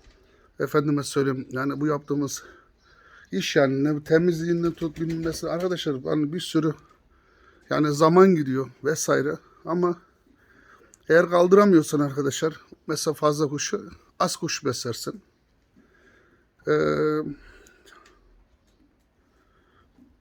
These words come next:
yani gerçekten iyi bir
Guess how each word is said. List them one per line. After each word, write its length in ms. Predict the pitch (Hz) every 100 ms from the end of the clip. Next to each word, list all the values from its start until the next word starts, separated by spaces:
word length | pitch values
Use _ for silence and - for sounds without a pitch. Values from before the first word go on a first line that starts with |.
| -
yani 240 | 156 156 - - - - _ - - _ _ _ _ _ - - - _ _ -
gerçekten 560 | 180 196 - 175 175 165
iyi 340 | 156 180 165
bir 220 | 170 156